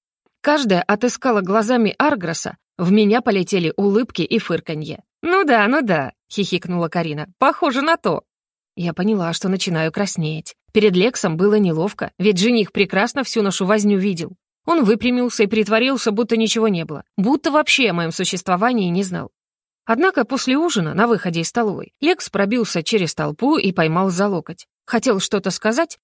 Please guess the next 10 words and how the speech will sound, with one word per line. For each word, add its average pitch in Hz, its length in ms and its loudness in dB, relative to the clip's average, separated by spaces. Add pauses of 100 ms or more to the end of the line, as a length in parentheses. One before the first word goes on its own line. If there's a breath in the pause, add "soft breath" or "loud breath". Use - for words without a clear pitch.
но 269 140 0
тут 370 200 0
случилась 269 680 0
новая 214 320 4
неловкость. 196 640 -2 (420)
«А 302 220 2
это 349 220 2
еще 302 260 0
что 320 160 -2
такое?» 262 560 0